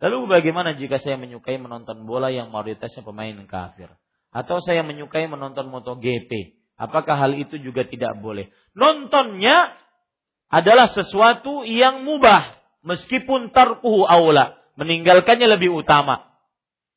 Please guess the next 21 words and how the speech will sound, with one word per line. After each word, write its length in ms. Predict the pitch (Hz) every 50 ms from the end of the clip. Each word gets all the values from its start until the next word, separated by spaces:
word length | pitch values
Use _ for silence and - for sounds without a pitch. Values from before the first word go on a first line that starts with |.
| _ _ _ _ _ _ -
Yang 320 | 170 233 240 226 202 208
dilarang 400 | 196 214 254 302 311 302 285 262
adalah 560 | 202 208 196 180 190 196 233 254 285 277 247 226
mengidolakannya. 1300 | 240 247 254 202 254 254 202 233 233 240 233 220 196 - 196 196 180 160 151 151 156 139 117 98 _ _ _ _ _ _ _ _ _ _ _ _ _ _ _ _ _ _
Nontonnya 560 | - 320 285 247 220 254 214 170 170 180 214 247
perkara 400 | - - 240 247 277 285 277 277
mubah, 480 | 302 294 233 208 196 196 180 - _ _ _ _ _ _ _ _ _
meskipun 480 | - 160 151 - - 233 202 262 254 220
meninggalkannya 600 | 202 185 180 175 175 175 180 185 226 226 226 220
lebih 280 | 202 180 175 175 160
utama, 480 | 151 - 175 175 185 196 208 214 214 - _ _ _ _
karena 280 | - 147 147 156 156 160
ada 160 | 160 160 -
pekerjaan 440 | 156 147 - 147 143 156 170 170 165
yang 120 | 156 143
lebih 280 | 143 139 131 143 139 131
utama 280 | - - 165 175 170
yang 160 | 160 151 139
bisa 240 | 143 143 135 160 143
dilakukan 560 | 135 127 127 123 123 127 123 - 131 117 117
dibandingkan 640 | 113 113 120 123 131 139 143 143 147 160 160 160 -